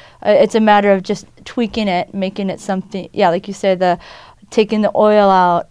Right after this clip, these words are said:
um, and adding something maybe like a, or even like a mayonnaise out, adding a sour cream or a yogurt, something like that, that can,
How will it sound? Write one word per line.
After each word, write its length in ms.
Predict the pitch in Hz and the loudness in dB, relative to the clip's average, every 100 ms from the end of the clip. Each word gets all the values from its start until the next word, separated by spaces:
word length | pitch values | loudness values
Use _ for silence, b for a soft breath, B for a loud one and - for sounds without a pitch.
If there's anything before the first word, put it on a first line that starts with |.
| - | -10
um, 560 | 190 175 170 165 170 190 | -8 -6 -6 -8 -10 -10
and 160 | 190 170 | -8 -6
adding 300 | 180 180 185 | -4 -6 -8
something 360 | 185 175 185 | -8 -6 -6
maybe 300 | 180 180 185 | -4 -4 -2
like 220 | 175 170 | -2 -4
a, 340 | 175 165 156 - | -2 -2 -4 -4
or 120 | 196 190 | 0 2
even 200 | 196 196 | 2 0
like 160 | 175 | -2
a 60 | 196 | 0
mayonnaise 420 | 208 208 202 196 | 0 0 -2 0
out, 200 | 180 180 | 2 2
adding 300 | 180 180 180 | 0 -2 -4
a 60 | 165 | -6
sour 340 | - 180 175 | -4 -4 -4
cream 380 | - 190 180 175 | -6 -8 -6 -6
or 160 | 160 | -6
a 60 | 160 | -4
yogurt, 600 | 180 185 180 180 170 - B B B | 0 0 0 -2 -2 -4 B B B
something 340 | - 196 190 | -8 -6 -6
like 180 | 185 175 | -8 -8
that, 200 | - - | -10 -8
that 240 | 190 180 - | -2 0 0
can, 400 | 196 180 170 | -4 -4 -6